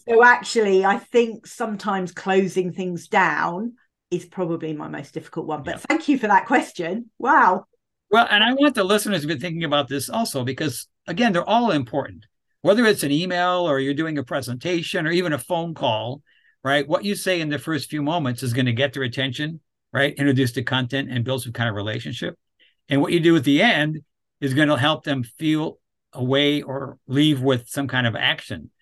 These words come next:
Speaker 2: So they're all important. So anyways, the three parts I think are, are very important. I talk a lot about crafting content, and we're not gonna have time to do that today. Uh, but what I do tell people is just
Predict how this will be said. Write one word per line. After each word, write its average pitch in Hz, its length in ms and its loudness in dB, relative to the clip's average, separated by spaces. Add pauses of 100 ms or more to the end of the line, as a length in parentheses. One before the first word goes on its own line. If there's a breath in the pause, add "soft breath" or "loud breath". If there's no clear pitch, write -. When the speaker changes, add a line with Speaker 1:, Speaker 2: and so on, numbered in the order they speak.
(180)
Speaker 2:
So 131 260 0
they're 147 160 4
all 196 180 4
important. 139 340 -2
So 190 100 0
anyways, 160 380 2
the 131 120 -10
three 202 200 0
parts 156 320 -2
I 135 100 -2
think 143 200 -6
are, 123 200 -12 (140)
are 120 140 -4
very 139 240 2
important. 131 440 -4 (260 loud breath)
I 220 140 2
talk - 240 0
a 220 40 2
lot 190 200 6
about 165 240 2
crafting 165 400 -2
content, 156 520 -4 (360)
and 151 300 -4
we're 196 80 2
not 185 100 4
gonna 151 140 2
have 139 80 0
time 147 200 2
to 135 40 0
do 135 160 2
that 127 180 -2
today. 135 420 -6 (300)
Uh, 127 140 -4
but 127 120 -4
what 139 140 2
I 143 80 4
do 147 200 -2
tell 143 240 -6
people 139 320 -6
is 120 120 -4
just 135 300 -8